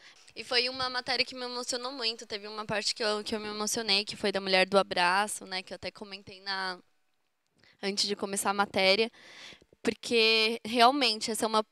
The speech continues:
é uma pergunta muito questionável, né? Você vive ou você sobrevive? Porque, às vezes, a gente po-, passa a semana inteira sobrevivendo, a gente nem pensa, a gente só faz aquele nosso trabalho que a gente tá acostumada, aquelas coisas que a gente tá acostumada,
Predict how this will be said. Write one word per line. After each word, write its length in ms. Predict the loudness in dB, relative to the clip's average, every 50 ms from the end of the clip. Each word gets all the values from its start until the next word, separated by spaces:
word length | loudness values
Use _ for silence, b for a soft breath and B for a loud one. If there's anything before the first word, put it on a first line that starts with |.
| -6 -6 -4
é 80 | -4
uma 200 | -2 0 -2 2
pergunta 360 | 2 2 2 2 -2 -8 -8
muito 420 | -10 -10 -8 -8 -6 -6 -6 -6 b b b b b b b b b _
questionável, 720 | -10 -8 -8 -8 -10 -8 -6 -4 -4 -4 -4 -6 -8 -6
né? 180 | -2 0 0 0
Você 320 | 2 0 0 4 4 4 4
vive 460 | 2 0 0 2 2 4 4 6 6
ou 120 | 6 4
você 300 | 4 0 0 0 0 0
sobrevive? 960 | 0 0 0 -2 0 -2 -2 -2 -4 -4 -4 -2 -2 -2 -4 -6 -10 -10 -10 -12 b b b b b b b b _ 0
Porque, 260 | 0 0 2 2 2
às 260 | 4 6 6 6 6
vezes, 200 | 4 2 4 4
a 80 | 2 2
gente 260 | 2 0 0 -2 2
po-, 120 | 6 6 6 6 4 -2 -14 -16 0 _
passa 300 | 4 4 4 4 0 -2
a 40 | -2
semana 340 | -2 -4 -2 -2 -2 -2 -2
inteira 540 | -6 -2 2 4 6 8 8 8 6 4 B B B B B B -4
sobrevivendo, 800 | -2 2 6 8 8 8 6 4 2 2 2 2 2 2 0 0
a 60 | 2
gente 260 | 2 0 -2 -4 -4
nem 140 | -4 -6 -6 -6
pensa, 480 | 0 4 4 4 4 2 0 0 -2
a 40 | -2
gente 160 | -2 -2 2
só 120 | 4 4 4
faz 180 | 6 4 2
aquele 240 | 2 2 2 2 4
nosso 220 | 6 4 4 2
trabalho 300 | 0 0 4 4 4 4
que 80 | 4 0
a 40 | -2
gente 160 | -2 -2 2
tá 100 | 2 2
acostumada, 560 | 2 0 -2 -2 0 4 6 6 6 6 4
aquelas 220 | 2 0 -2 -2 -2
coisas 220 | -2 -4 -4 -2
que 80 | 0 -2
a 40 |
gente 200 | -2 -2 -4 -2
tá 100 | 0 0 2
acostumada, 580 | 2 2 0 0 2 4 6 6 6 6 4